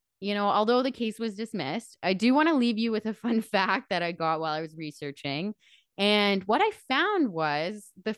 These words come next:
first recorded law dealing with prostitution or sex work within Canada dates back to seventeen fifty-nine in Nova Scotia. <laughs> So if I have any listeners from Nova Scotia,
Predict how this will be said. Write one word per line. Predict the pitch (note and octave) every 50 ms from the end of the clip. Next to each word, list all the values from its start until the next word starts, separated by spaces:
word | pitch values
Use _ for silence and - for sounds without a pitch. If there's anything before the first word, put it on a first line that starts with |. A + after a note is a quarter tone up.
| _ -
first | C4+ D4 F4+ G#4 - - - -
recorded | - E4+ D#4+ - - C4 A3 G#3 F#3+ F#3+ F3+
law | F3+ G3+ A#3 D4 - B3 F#3+ D#3 D3 C#3+ D3+ D#3+ F#3+ F#3+ G3+ F#3+ E3+
dealing | G3+ B3 E4+ A#4 A#4 D4+ G3+ F3+
with | E3 D#3 - -
prostitution | - D3+ D3+ - - D3+ - - D3+ C#3+ - - D3+ D3 D3
or | - - C#3+
sex | - - - D3+ D3+ - -
work | D#3 D3+ C#3+ - -
within | D#3 - D3 C#3 C#3
Canada | - - D3 C#3 C3+ C3+ C3+ C#3 C3+ C#3+ F#3 A3 _ _ _ _ _ _ _ _ -
dates | A#3 C4+ F4+ - - -
back | - D#3+ D3 D3+ F3+ - _ -
to | - F#3
seventeen | E3+ - - - E3 E3 E3+ G3 A3 - - D3 C#3+ D3+ F3+ G3+ -
fifty-nine | - C3+ - - G3+ A3 C4+ G#4+ B4 - E3 - - C#3 _ _ _ _ _ _ _ _ _ _ _ _ _
in | - E3 E3+ F3 G3 B3+ D4 D#4+ D#4 _ _ _ -
Nova | D3+ D3 D3 C#3+ C#3+ G3+ B3+
Scotia. | - - A#4 A4+ - G4+ B3+ E3+ - G#3 A#3+ - -
<laughs> | - C4+ - - - - - - - _ -
So | - D4 D4 D4 D4 C#4+
if | C#4+ C#4
I | G4+ G4
have | A4 G4
any | E4 D#4 D4+ C#4+
listeners | C4 C4 E4 - - C#4 C4 C4 C4 -
from | - G#3 F#3+
Nova | F#3 F3 F3+ G#3
Scotia, | - - C4+ D4+ G4+ D#4+ - A#3 G3+ G3 A3+ B3 E3+